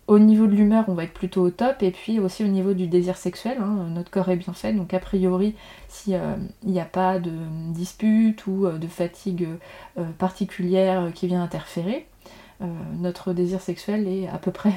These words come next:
<laughs> en corrélation avec, euh, notre période d'ovulation. Et donc après l'ovulation, phase d'automne, où là, euh,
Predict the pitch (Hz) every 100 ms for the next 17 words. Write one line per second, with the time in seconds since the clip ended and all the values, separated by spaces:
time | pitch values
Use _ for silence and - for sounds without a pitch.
0 | 185 190 - 185 175 - - 208 175 180
1 | 180 165 170 175 - 170 196 190 185 185
2 | 165 170 240 - - - - - - 175
3 | 202 170 - 214 196 175 160 160 202 226
4 | - - - _ _ - 202 185 185 175
5 | 185 208 190 165 180 196 185 156 151